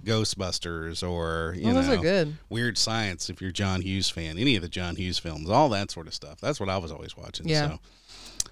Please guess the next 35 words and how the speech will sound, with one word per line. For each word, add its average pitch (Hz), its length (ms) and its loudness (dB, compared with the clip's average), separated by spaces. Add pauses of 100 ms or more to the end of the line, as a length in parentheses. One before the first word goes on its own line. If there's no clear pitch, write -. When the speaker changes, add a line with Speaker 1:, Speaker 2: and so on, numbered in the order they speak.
Speaker 1:
uh, 110 280 4
I 117 100 2
didn't 104 200 4
watch 92 200 0
a 92 40 0
lot 87 200 0
of 85 80 -4
the 82 140 -6
action 85 420 -2
movies 82 340 -6
until 78 220 -10
much 80 580 -4 (180)
later. 80 500 -10 (560)
Speaker 2:
Yeah, 170 300 10
I 180 60 10
hear 147 160 8
that. 151 220 2 (320)
Speaker 1:
But 78 220 -12 (580)
Speaker 2:
Mm. 151 240 2 (140)
I 294 60 4
like 175 240 2
action 147 280 -6
movies 143 260 2
though. 147 180 2
They're 220 140 0
pre-, 247 180 -6
they're 226 180 0
good. 160 260 2 (480)
<laughs> 196 140 10
Speaker 1:
Yeah. 165 160 2 (560)
All 147 100 4
right. 147 240 6
So 143 280 8
Speaker 2:
All 202 260 2
right. 180 260 0